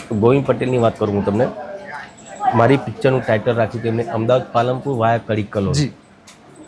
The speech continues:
Speaker 1: તો ઘણા બધા કહેતા કે "ભાઈ આમાં આ ટાઇટલ આખું રાખ્યું છે તેનો મતલબ શું?"
Speaker 2: હમ.
Speaker 1: ગોવિંદ પટેલ એટલું જ કહેતા કે મતલબ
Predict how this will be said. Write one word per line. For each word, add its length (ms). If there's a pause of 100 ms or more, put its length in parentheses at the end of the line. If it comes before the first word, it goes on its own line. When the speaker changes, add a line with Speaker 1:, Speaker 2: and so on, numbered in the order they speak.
(560)
Speaker 1:
તો 80
ઘણા 300
બધા 180
કહેતા 220
કે 160
"ભાઈ 160
આમાં 480
આ 60
ટાઇટલ 480
આખું 240
રાખ્યું 240
છે 100
તેનો 160
મતલબ 420
શું?" 200 (160)
Speaker 2:
હમ. 140 (1400)
Speaker 1:
ગોવિંદ 320
પટેલ 320
એટલું 240
જ 40
કહેતા 180
કે 80
મતલબ 340